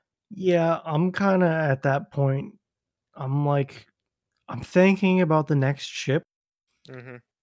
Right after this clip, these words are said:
Speaker 1: and I'm thinking about how shit I'm going to make it look.
Speaker 2: Then I look at, like, the workshop, and these people are making these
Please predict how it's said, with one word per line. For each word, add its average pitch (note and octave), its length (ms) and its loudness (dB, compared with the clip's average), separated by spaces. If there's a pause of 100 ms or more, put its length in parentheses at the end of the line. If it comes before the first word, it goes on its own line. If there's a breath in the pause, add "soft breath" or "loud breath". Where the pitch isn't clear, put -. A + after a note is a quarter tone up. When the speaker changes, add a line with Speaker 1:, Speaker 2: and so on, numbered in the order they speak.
(220)
Speaker 1:
and C#3 160 2
I'm B2+ 160 0
thinking C#3 500 -2
about B2+ 260 -4
how A#2+ 220 -6
shit - 600 -6
I'm A2 140 -8
going A2 220 -8
to G#2+ 60 -6
make A2 220 -8
it C#3+ 100 -14
look. - 380 -18 (1120)
Speaker 2:
Then D#3+ 100 -4
I E3+ 80 -4
look E3+ 160 -6
at, F3 60 -6
like, D3 160 -6
the G#2+ 80 -6
workshop, G#2 580 -2
and G#2 100 -16
these A2 120 -14
people A#2 240 -8
are G#2+ 80 -4
making G#2+ 260 -10
these G2 300 -16